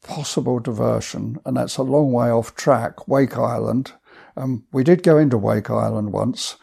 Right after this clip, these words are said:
and, uh, the runway in Wake I-, at Wake Island is longer than the island. It sticks out both sides. <laughs> Um, <laughs> uh, so, and the winds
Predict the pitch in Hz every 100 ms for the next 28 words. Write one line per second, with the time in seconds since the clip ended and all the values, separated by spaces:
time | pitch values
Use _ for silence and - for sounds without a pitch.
0 | - _ - 131 127 123 127 123 - -
1 | - - _ 147 143 170 156 123 120 120
2 | 117 123 120 117 110 - 123 - 127 123
3 | 117 117 117 120 123 117 151 131 117 117
4 | 120 123 131 120 110 98 101 - - -
5 | - - - 156 147 143 127 - 139 120
6 | - 131 117 - - - - - - -
7 | - 539 - - - - - - 165 -
8 | - - - - - - - - - -
9 | 139 - - - - 147 139 123 _ _
10 | _ - _ - 151 147 139 - _ _
11 | _ _ _ - 160 143 185 156 120 -
12 | -